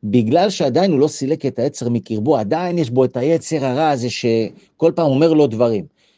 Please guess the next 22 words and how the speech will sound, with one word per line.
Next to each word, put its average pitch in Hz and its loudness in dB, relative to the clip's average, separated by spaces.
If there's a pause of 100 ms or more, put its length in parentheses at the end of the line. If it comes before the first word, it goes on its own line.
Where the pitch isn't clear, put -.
(200)
הוא 120 -2
אומר, 131 -2
"יש 202 2
לו 202 2
נטייה 180 2
לחפש 139 -2
קולות." 95 -6
הוא 135 -6
אומר, 202 0
"אה, 175 -4
אני 247 -2
פטור 208 -2
ממעשר, 180 0
אה, - -10
אני 220 -2
פטור 196 0
מפתח 196 2
אליהו, 110 2
אה, - -10
אני 214 -2
פטור 208 0
מהקטורת." 156 2